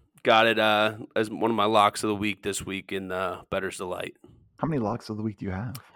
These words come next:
Speaker 1: I did a parlay. I, I locked, uh, money line Steelers with money line Eagles.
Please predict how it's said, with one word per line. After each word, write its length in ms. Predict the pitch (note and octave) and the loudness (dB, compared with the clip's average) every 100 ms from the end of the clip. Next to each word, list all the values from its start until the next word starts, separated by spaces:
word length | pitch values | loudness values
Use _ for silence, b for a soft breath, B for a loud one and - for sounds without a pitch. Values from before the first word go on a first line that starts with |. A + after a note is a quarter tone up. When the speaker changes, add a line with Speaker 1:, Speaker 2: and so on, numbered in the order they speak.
| _ | _
Speaker 1:
I 80 | E3+ | 6
did 160 | E3+ F3+ | 8 8
a 40 | |
parlay. 600 | - C3+ A#2+ G#2+ F#2+ F#2 - | 10 10 10 8 2 0 0
I, 160 | A2+ A2+ - | 0 0 2
I 120 | B2 | 4
locked, 440 | B2+ B2+ B2+ - | 10 10 10 6
uh, 320 | B2 A2 G#2+ G2+ - | 6 8 6 4 -4
money 360 | A#2+ A#2+ B2 A#2 | 2 6 8 8
line 220 | A2+ G#2+ | 8 6
Steelers 640 | - A2 A2 G#2+ G#2 G2 G2+ | 2 2 4 4 2 0 -2
with 480 | G#2+ G2+ G#2 G2 | 0 2 0 -2
money 320 | G#2 G#2 G2+ F#2+ | -2 0 0 0
line 400 | F#2+ F#2+ F#2 F2+ | 0 0 0 -6
Eagles. 720 | F2+ F2 - G#2 - - | -12 -12 -10 -8 -8 -12